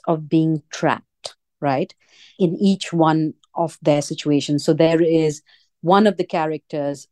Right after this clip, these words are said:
is trapped because she'd much rather fight, you know, and she has all this,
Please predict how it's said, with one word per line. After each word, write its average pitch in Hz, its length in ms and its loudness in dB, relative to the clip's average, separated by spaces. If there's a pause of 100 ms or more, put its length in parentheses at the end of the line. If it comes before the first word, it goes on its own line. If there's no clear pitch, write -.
is 170 220 0
trapped 156 420 2
because 151 320 0
she'd 170 540 -2
much 147 600 -4 (460)
rather 151 420 2
fight, - 600 -8 (340)
you 147 140 4
know, 139 160 2
and 151 180 -2
she 170 120 2
has 165 220 4
all 147 160 6
this, 143 300 -4